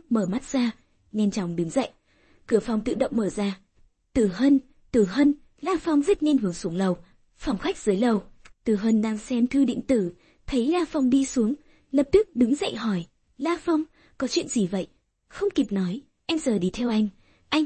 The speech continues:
muốn lập tức đưa ba mẹ cùng đệ đệ trở về." La Phong đúng là lo lắng cho ba mẹ bên ngoài. "Trên đường về thủ đô anh sẽ nói cho em biết."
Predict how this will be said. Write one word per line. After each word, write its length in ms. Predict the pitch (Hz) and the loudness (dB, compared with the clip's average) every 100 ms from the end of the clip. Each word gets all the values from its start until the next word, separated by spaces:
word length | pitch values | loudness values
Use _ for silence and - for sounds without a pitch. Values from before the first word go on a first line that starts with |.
| 330 262 | 0 4
muốn 180 | 254 | 6
lập 200 | 359 339 - | 6 2 4
tức 200 | 403 269 | 2 4
đưa 140 | 294 | 2
ba 180 | 269 262 | 2 2
mẹ 220 | 254 196 | 0 -2
cùng 220 | - 180 | -4 -6
đệ 100 | 180 | -4
đệ 180 | 180 180 | -2 -4
trở 180 | - 180 | -2 -4
về." 260 | 170 185 165 - _ _ | 0 0 -2 -8 _ _
La 140 | 330 381 | -2 0
Phong 300 | 370 349 294 | 0 -4 0
đúng 240 | 269 330 403 | 0 0 -2
là 60 | |
lo 180 | 185 190 | -2 -2
lắng 220 | 185 165 | -2 -4
cho 140 | - 262 | -6 -4
ba 180 | 208 185 | -2 -2
mẹ 180 | 185 | -2
bên 180 | 185 180 | 0 -2
ngoài. 280 | 175 165 143 _ _ _ - | -2 -4 -8 _ _ _ -6
"Trên 220 | 311 277 | -2 2
đường 280 | 247 208 185 | 2 2 0
về 140 | 196 | -4
thủ 180 | - 190 | -2 -4
đô 220 | 185 214 | -2 -4
anh 260 | 208 - 233 | -6 -4 -4
sẽ 180 | - 277 | -4 -4
nói 260 | 254 233 | -4 -4
cho 140 | 330 320 | -6 -4
em 220 | 262 240 | -2 4
biết." 220 | 339 | 4